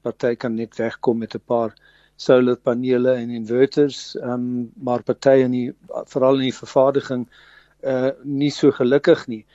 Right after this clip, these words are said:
Dis moeilik vir my om te sê wat om te doen. Daar is al hoe meer alternatiewe op, op pad, maar ek dink wat,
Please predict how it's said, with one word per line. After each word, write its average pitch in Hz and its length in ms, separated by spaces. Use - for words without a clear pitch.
Dis 170 160
moeilik 240 280
vir 196 120
my 175 140
om 170 100
te 175 100
sê 156 260
wat 139 200
om 151 80
te 139 140
doen. 147 200
Daar 143 180
is - 320
al 143 120
hoe 147 80
meer 139 240
alternatiewe 135 1000
op, 139 160
op 127 140
pad, - 400
maar 135 360
ek - 180
dink 185 280
wat, 139 220